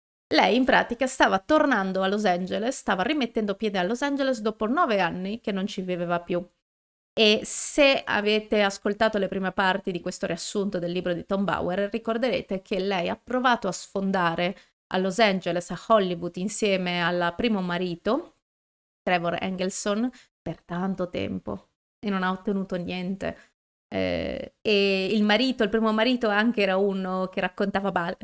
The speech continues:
palle, insomma, "Ah sì, saremo grandi insieme, saremo famosi", perché era un piccolo produttore. E alla fine l'ha aiutata a ottenere un ruolo e poi lei lo ha mollato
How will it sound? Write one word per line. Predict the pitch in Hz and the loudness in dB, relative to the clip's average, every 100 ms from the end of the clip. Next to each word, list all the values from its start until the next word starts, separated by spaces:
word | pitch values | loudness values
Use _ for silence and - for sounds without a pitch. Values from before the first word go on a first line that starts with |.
| - 190 | -12 -12
palle, | - 190 190 185 | -4 -2 -2 -2
insomma, | 220 233 214 190 190 185 202 214 | -2 -4 -4 -4 -4 -4 -2 -2
"Ah | 233 | -4
sì, | - 233 | -6 -6
saremo | 214 214 202 202 | -4 -4 -2 -2
grandi | 208 214 208 | -2 0 0
insieme, | 208 208 254 247 240 226 | -2 -2 2 2 2 -2
saremo | 220 208 | -4 -4
famosi", | 208 220 247 233 | -2 0 2 0
perché | - 214 220 | 0 0 0
era | 220 | 0
un | 208 | -2
piccolo | 247 226 214 | -4 -2 -2
produttore. | 208 196 190 - 208 196 185 185 - - _ _ - | -2 -2 -4 -4 0 2 0 -2 -10 -20 _ _ 2
E | 269 | 6
alla | 262 | 6
fine | - 311 285 262 180 _ _ _ _ _ _ - _ - 254 | 6 4 6 4 2 _ _ _ _ _ _ -20 _ -2 4
l'ha | 262 | 6
aiutata | 302 247 240 349 349 | 8 6 8 6 6
a | 208 | 2
ottenere | 202 226 214 220 | 2 2 2 2
un | 202 208 | 2 2
ruolo | 214 202 185 196 233 320 370 339 | 2 2 2 2 2 2 -2 -6
e | - | -2
poi | - - | 0 2
lei | 101 - | 0 -2
lo | 82 | -6
ha | |
mollato | 208 247 - - 254 247 302 | -4 -2 -4 -6 -2 0 0